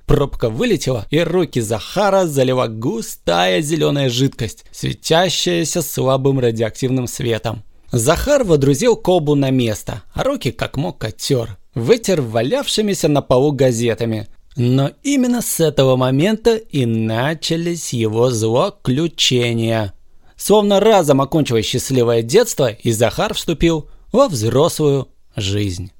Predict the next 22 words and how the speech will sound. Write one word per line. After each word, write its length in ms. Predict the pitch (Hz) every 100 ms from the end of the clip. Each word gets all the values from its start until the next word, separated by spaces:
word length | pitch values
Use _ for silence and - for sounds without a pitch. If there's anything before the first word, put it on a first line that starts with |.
| - -
Вернувшись 640 | 110 110 113 247 - 120 101
домой, 380 | 120 117 240
Захар 420 | 214 117 - 123 110
долго 500 | 113 143 185 165 139
отмывал 460 | 123 120 120 123
руки 400 | 151 226 - 104
и 20 |
почти 400 | 107 190 190 -
отмыл, 520 | 285 233 240 131 95 - -
а 100 | 139
потом 340 | 190 226 226
всю 240 | - -
ночь 300 | 180 240 -
ему 220 | 143 139 139
снились 480 | - 156 175 143
кошмары, 760 | - 139 - 131 123 104 95 87 _
будто 500 | 117 101 - - -
мама, 720 | 107 98 110 143 135 104 - - -
учительница 680 | 147 139 170 151 143 131 123
химии 300 | - 139 127
Анна 220 | 127 127
Германовна 920 | 110 117 117 127 170 185 123 110 92